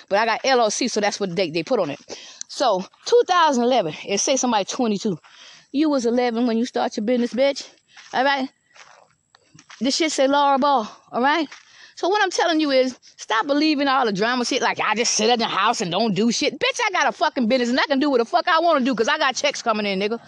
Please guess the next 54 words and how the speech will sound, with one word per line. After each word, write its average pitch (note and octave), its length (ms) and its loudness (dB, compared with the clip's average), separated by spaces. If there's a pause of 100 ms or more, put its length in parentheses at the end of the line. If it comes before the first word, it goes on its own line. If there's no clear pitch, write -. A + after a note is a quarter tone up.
(320)
I A#3+ 100 2
got B3+ 220 2
money B3+ 240 2
coming A3+ 320 0
in. F#3 60 -2 (180)
I A3+ 100 2
got A3+ 300 4
money G#4 560 4
in F#4 140 2
the F4+ 40 0
bank. D4 540 2 (180)
So D#4+ 140 2
like D#4 180 4
I D#4+ 80 4
said, D4+ 280 2
I F4 80 2
can - 80 -6
prove F4+ 360 4
me. F4 240 4 (560)
You C4 140 2
feel E4 180 2
me? D#4+ 140 2
And B3 100 2
that F4+ 80 2
done D4+ 140 2
prove E4+ 280 4
me. B3 140 2
Shit, A3+ 200 0
all A#3 60 4
you G#4+ 60 2
gotta D4 160 2
do D#4+ 60 0
is D#4+ 100 -2
type - 240 -2
it F#4 60 -2
in. C#4 140 -2 (1160)
So C4 220 0
at C#4 120 0
the B3 60 -2
end F4+ 220 2
of F4 40 0
the E4 80 0
day, D#4 120 2
guys, C4 480 0
like D4 160 2
I C#4+ 60 2
said, C4+ 240 0
people F4 260 0
do C#4+ 180 0
the A3+ 60 0
most, G#3 500 -2 (840)
but G#3+ 120 -2
they're F#3+ 180 0
ghosts, D#3 480 -6